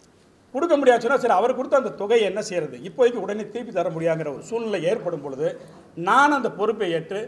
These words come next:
நான் அந்த தொகைக்கு வந்து நான் பொறுப்பேற்று செய்றேன், இந்த முப்பத்தஞ்சு லட்ச ரூபா எங்க சங்கத்துக்கு கொடுங்க, நான் விஜய் சேதுபதி கூட்டு வந்து இந்த ஷோவை நடத்தி கொடுக்குறேன்னு சொல்லி ஒரு உத்தரவாதத்துக்கு ஒரு நம்பிக்கையை அவர் ஒரு கடிதம் எழுதி கொடுக்குறேன், ஒரு நம்பிக்கையின் பேர்ல.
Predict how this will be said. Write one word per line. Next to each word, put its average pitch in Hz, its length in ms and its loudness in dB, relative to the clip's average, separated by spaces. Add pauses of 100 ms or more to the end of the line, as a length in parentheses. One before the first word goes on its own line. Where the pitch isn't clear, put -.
(300)
நான் 220 320 2
அந்த 262 160 2
தொகைக்கு 220 340 0
வந்து 220 160 -4
நான் 185 200 -2
பொறுப்பேற்று 185 440 -6
செய்றேன், 175 280 -6 (260)
இந்த 254 140 -4
முப்பத்தஞ்சு 254 460 -2
லட்ச 196 160 -4
ரூபா 247 120 2
எங்க 202 160 -2
சங்கத்துக்கு 175 500 -8
கொடுங்க, 160 240 -6 (340)
நான் 226 140 0
விஜய் 285 220 -4
சேதுபதி 226 340 2
கூட்டு 175 180 -8
வந்து 226 140 -10
இந்த 160 120 -14
ஷோவை 180 180 -4
நடத்தி 151 280 -8
கொடுக்குறேன்னு 143 360 -12
சொல்லி 214 140 -4
ஒரு 175 180 -6
உத்தரவாதத்துக்கு 170 560 -2 (100)
ஒரு 143 100 -12
நம்பிக்கையை 170 320 -8
அவர் 151 180 -4
ஒரு 139 100 -16
கடிதம் 165 260 -6
எழுதி 143 220 -8
கொடுக்குறேன், 120 280 -16 (520)
ஒரு 202 120 -4
நம்பிக்கையின் 202 440 -2
பேர்ல. 143 280 -4